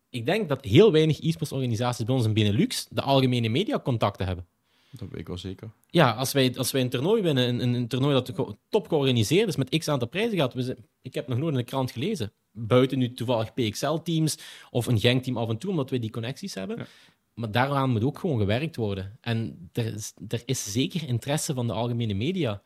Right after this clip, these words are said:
Speaker 2: En het is niet lastig, hè. Het is gewoon een kwestie van een mooi persbericht op-,
Speaker 1: Exact.
Speaker 2: eh, opstellen en gewoon uitsturen naar alle e-mailadressen die je
Speaker 1: Exact.
Speaker 2: kunt vinden.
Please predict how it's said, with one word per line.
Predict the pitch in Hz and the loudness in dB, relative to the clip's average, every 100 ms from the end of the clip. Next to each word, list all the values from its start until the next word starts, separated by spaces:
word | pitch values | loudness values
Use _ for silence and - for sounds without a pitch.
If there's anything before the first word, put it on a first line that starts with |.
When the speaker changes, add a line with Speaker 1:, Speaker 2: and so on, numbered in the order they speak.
| - | -6
Speaker 2:
En | 107 | -2
het | 107 | -2
is | 110 | -2
niet | 98 | -2
lastig, | 104 113 113 101 | 0 0 -2 -2
hè. | |
Het | 98 | -4
is | 95 | -4
gewoon | 117 110 104 | -4 -2 -4
een | 104 | -4
kwestie | 117 113 - | -4 -4 -2
van | 104 | 0
een | 110 | 2
mooi | 110 | 2
persbericht | - 117 107 107 101 | 2 0 2 0 2
op-, | 101 | 2
Speaker 1:
Exact. | 131 127 175 | 0 2 2
Speaker 2:
eh, | - | 2
opstellen | 107 - 104 101 | 0 2 2 2
en | 104 | 2
gewoon | 101 104 | 0 2
uitsturen | 95 110 - 110 107 | 2 0 0 2 2
naar | - - | 0 -2
alle | 131 135 127 117 - | 2 4 6 4 2
e-mailadressen | 139 127 110 113 - | 2 4 4 4 4
die | 110 | 4
je | 202 | 4
Speaker 1:
Exact. | - | 6
Speaker 2:
kunt | 135 | 4
vinden. | 143 113 | 6 2